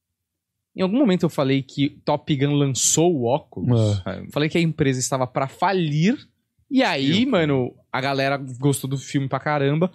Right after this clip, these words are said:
Speaker 1: foi comprar o óculos e salvou a empresa de falir. Eu não
Speaker 3: Isso.
Speaker 1: falei que a empresa começou com o, o vídeo, tá ligado?
Speaker 3: E sabe o principal?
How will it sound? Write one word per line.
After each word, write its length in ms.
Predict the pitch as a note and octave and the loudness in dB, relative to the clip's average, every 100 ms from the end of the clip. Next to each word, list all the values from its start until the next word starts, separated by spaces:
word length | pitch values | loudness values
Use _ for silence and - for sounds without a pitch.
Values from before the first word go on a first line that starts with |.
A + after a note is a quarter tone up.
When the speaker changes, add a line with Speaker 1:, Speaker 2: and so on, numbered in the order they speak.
| - | -8
Speaker 1:
foi 180 | - B3 | -2 0
comprar 260 | F3+ F3 G3 | 2 2 4
o 40 | |
óculos 320 | G#3 F3+ A#3 A3 | 4 2 -2 -2
e 60 | |
salvou 320 | - F4+ C4 | 2 2 4
a 40 | C#4 | 2
empresa 360 | F#4 G4 D#4+ | 2 4 4
de 80 | D4+ | 0
falir. 360 | - A4 F#4 C#4+ - - - | 0 4 6 4 0 -12 -2
Eu 60 | |
não 20 | C4+ | 2
Speaker 3:
Isso. 80 | F#4 | 4
Speaker 1:
falei 120 | A4+ | 4
que 60 | |
a 60 | A4 | 4
empresa 260 | F#4 E4 A3+ | 4 2 2
começou 400 | A3+ G#3+ - G#3 | 0 0 0 -2
com 220 | G#3+ G3 | 0 2
o, 220 | G3 - | 2 2
o 60 | E3 | 0
vídeo, 260 | G3 D3+ B2+ | -2 -2 -6
tá 80 | A2 | -4
ligado? 320 | A#2 D3 C3 | 0 0 -2
Speaker 3:
E 40 | A2 | -4
sabe 240 | - B2 | -2 -2
o 40 | A2+ | 0
principal? 580 | A#2 - C#3+ E3+ E3+ | -2 0 0 0 -4